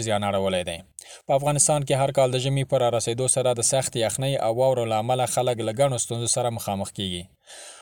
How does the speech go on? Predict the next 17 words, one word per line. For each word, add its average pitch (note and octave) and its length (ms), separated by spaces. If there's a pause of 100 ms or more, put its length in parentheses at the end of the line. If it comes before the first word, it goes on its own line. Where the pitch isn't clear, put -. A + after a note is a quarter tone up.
په G2+ 160
همدې B2 200
حال B2 140
کې B2 120
د B2 120
ملګرو C3 340
ملتونو C3 340
د B2+ 160
کډوالۍ A#2+ 480
نړیوال B2+ 420 (100)
سازمان B2+ 340
وایي، C3+ 200 (420)
افغانستان C#3 540
کې C#3+ 160
ژمی C#3+ 360
په C3+ 140
چټکۍ B2+ 380